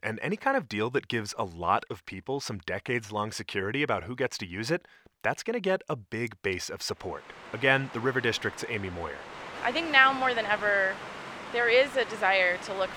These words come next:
Speaker 2: for long-term permanent solutions on the Colorado River, and this is one that exists for Colorado.
Speaker 1: In a time of deep uncertainty about the river, this big money deal lets at least some water users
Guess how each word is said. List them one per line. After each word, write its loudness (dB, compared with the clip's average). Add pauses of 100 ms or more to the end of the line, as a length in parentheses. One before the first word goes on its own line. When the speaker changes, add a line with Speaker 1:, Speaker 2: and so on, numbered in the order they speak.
Speaker 2:
for 0
long-term 0 (140)
permanent -2
solutions -6 (120)
on 2
the -6
Colorado 0
River, 2 (400)
and -2
this 0
is -4
one 4
that 2
exists 2
for -2 (100)
Colorado. 2 (360)
Speaker 1:
In -2
a 0
time 2
of -4 (120)
deep -6
uncertainty -2
about 0
the -6
river, 0 (180)
this -4
big -4
money -2
deal -2
lets -2
at -8
least -4
some 0
water -4 (100)
users -8